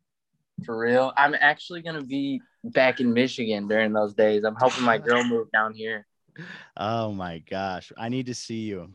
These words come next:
Speaker 2: I need to see you. We need to link up. Uh, Lucas, bro, my little brother, he's graduating high school, bro. This
Speaker 1: Dude, no
Speaker 2: summer.
Speaker 1: way.
Speaker 2: Yeah, bro. Isn't that wild?
Speaker 1: What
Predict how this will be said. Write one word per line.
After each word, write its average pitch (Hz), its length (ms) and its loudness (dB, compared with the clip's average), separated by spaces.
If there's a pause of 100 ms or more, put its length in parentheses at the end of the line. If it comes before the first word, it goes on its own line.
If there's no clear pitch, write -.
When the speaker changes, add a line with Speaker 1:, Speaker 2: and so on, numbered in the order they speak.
(120)
Speaker 2:
I 104 80 -8
need 107 140 -8
to 110 60 -12
see - 200 -12
you. 92 160 -6
We 90 80 -6
need 98 80 -6
to 107 80 -4
link 107 480 -4
up. 113 260 -6 (380)
Uh, 139 240 4
Lucas, 202 560 2
bro, 247 260 8
my 233 80 8
little 208 220 6
brother, 175 320 6
he's 185 160 0
graduating 190 480 0
high 190 320 2
school, 113 480 -2
bro. 123 420 2
This 247 240 6
Speaker 1:
Dude, 196 160 6
no 202 640 6
Speaker 2:
summer. 143 80 2
Speaker 1:
way. 123 420 0
Speaker 2:
Yeah, 349 400 0
bro. 196 320 -4
Isn't 415 220 -8
that 202 160 -4
wild? 185 720 -6
Speaker 1:
What 220 400 0